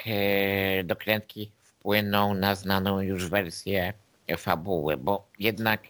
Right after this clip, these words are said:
e, to jest troszeczkę tak, jakby ktoś wziął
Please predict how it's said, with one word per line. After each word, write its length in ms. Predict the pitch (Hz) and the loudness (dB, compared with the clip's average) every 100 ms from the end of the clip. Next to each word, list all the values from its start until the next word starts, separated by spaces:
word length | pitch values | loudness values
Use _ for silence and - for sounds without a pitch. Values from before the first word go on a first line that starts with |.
| _ _ _ - | _ _ _ -4
e, 520 | 90 98 101 101 98 | 0 4 4 2 0
to 120 | 101 | 2
jest 100 | 123 | 0
troszeczkę 340 | 123 123 113 110 | 0 -4 -4 -2
tak, 180 | 117 | 0
jakby 240 | 120 87 78 | 0 -2 -10
ktoś 260 | - 117 | -2 -2
wziął 260 | 113 110 107 | 0 0 0